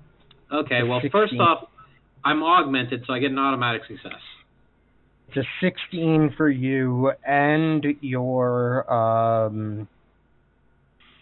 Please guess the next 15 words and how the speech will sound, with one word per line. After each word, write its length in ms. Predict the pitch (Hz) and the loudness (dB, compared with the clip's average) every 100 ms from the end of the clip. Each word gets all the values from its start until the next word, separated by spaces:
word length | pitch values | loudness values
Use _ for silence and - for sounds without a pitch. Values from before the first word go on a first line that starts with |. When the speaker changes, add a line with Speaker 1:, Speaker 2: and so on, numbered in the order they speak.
| _ _ _ - | _ _ _ -4
Speaker 2:
your 300 | 139 131 123 | -2 0 -2
critical 520 | 120 - 143 131 147 127 | -4 0 0 2 0 2
number 440 | 123 120 120 120 | 2 0 -2 -2
is 140 | 110 | -2
a 100 | 110 110 - | -4 -6 -4
five 560 | 127 127 123 120 113 110 - | 2 4 6 4 2 -4 -12
because 320 | 110 - 107 101 | -12 -8 -8 -6
this 160 | 127 110 - | -8 -8 -10
involves 520 | 135 117 110 117 113 - | -6 -4 0 0 -2 -6
ship 180 | 131 - - | -8 -8 -8
flight 260 | 120 113 113 | -6 -4 -8
and 120 | 113 | -8
piloting. 640 | - 110 107 104 82 85 - - _ _ _ - | -4 -4 -4 -8 -10 -14 -20 -20 _ _ _ -14
Um, 400 | 110 110 107 104 - - | -10 -8 -8 -10 -12 -6
so 360 | 120 107 107 | -4 -2 -6